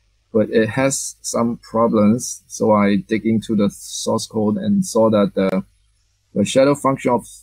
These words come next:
Coin three D is only half finished. Uh, so again, I, I, I saw it, I came, I made it com-, somewhat complete. And as you can see in this video, it's a simple s-,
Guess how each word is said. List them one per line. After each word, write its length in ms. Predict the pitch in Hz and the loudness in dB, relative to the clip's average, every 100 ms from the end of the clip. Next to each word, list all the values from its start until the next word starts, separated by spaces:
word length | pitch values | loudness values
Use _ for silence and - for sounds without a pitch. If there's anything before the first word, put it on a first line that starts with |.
| - | -4
Coin 240 | 120 123 | -2 -2
three 240 | - 123 | -4 -4
D 160 | 123 120 | 0 0
is 240 | 110 - - | 0 -4 -6
only 400 | 113 117 117 113 | -4 -2 -2 -2
half 220 | 113 110 113 | -2 -4 -4
finished. 500 | 110 107 107 - _ _ _ _ _ _ _ _ _ - | -2 -2 -2 -10 _ _ _ _ _ _ _ _ _ -4
Uh, 460 | 104 101 98 98 | 0 2 0 -2
so 260 | - - 104 | -6 -2 -2
again, 360 | 101 104 120 | 0 0 2
I, 380 | 113 98 95 95 - | 0 0 2 0 -4
I, 300 | 98 - 101 101 _ _ _ _ _ _ _ _ | -12 -8 -8 -8 _ _ _ _ _ _ _ _
I 120 | 104 | -8
saw 260 | - 104 113 | -2 2 4
it, 140 | 120 | 4
I 60 | 98 | 2
came, 500 | - 110 117 127 120 | -2 -2 -2 -2 -4
I 160 | 107 | -2
made 240 | 104 107 117 | 0 0 0
it 140 | 120 - _ | -2 -6 _
com-, 240 | - 110 - _ _ | -6 -4 -6 _ _
somewhat 840 | - - - - - 117 120 117 | -14 -10 -10 -8 -2 2 2 0
complete. 760 | - 104 101 117 107 104 117 - _ _ _ _ _ _ _ | 0 0 0 2 2 2 0 -6 _ _ _ _ _ _ _
And 140 | 107 104 | 2 2
as 180 | 104 | 2
you 80 | 110 | -4
can 200 | 104 110 | -2 -2
see 400 | 107 - 120 120 | -2 -2 0 2
in 140 | 107 101 | 0 0
this 300 | 117 - - | -2 -6 -8
video, 680 | 110 117 127 123 127 143 143 | -4 -2 0 2 2 2 0
it's 240 | 113 - | -4 -4
a 360 | 107 107 107 107 | 0 2 0 -2
simple 720 | - - - 123 127 127 131 | -6 -10 -10 -8 -4 -2 -2
s-, 480 | 123 - - - | -4 -8 -10 -14